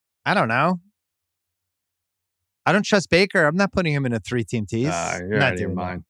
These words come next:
Speaker 1: I'm
Speaker 2: You're
Speaker 1: out.
Speaker 2: out of your
Speaker 1: I might
Speaker 2: mind.
Speaker 1: not
Speaker 2: No,
Speaker 1: game
Speaker 2: they,
Speaker 1: him
Speaker 2: they
Speaker 1: next
Speaker 2: don't,
Speaker 1: week.
Speaker 2: they don't lose that game. All
Speaker 1: I
Speaker 2: right. Oh,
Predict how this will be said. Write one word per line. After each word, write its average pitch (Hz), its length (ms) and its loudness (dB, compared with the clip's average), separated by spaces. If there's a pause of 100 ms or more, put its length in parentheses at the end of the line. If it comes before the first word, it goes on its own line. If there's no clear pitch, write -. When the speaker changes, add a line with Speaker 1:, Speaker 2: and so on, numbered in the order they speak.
(140)
Speaker 1:
I'm - 100 2
Speaker 2:
You're 120 100 6
Speaker 1:
out. - 20 6
Speaker 2:
out 117 60 4
of 104 60 0
your 101 80 0
Speaker 1:
I - 20 2
might 202 60 4
Speaker 2:
mind. 240 120 4
Speaker 1:
not 180 100 4
Speaker 2:
No, 117 40 0
Speaker 1:
game 127 120 2
Speaker 2:
they, 143 80 6
Speaker 1:
him - 80 2
Speaker 2:
they 147 80 4
Speaker 1:
next 143 160 4
Speaker 2:
don't, 117 60 0
Speaker 1:
week. 98 120 -8
Speaker 2:
they 135 100 0
don't 131 140 2
lose 101 160 -2
that 95 240 -8
game. 95 220 -16 (360)
All 151 100 4
Speaker 1:
I 165 100 6
Speaker 2:
right. 131 100 -2
Oh, 170 80 6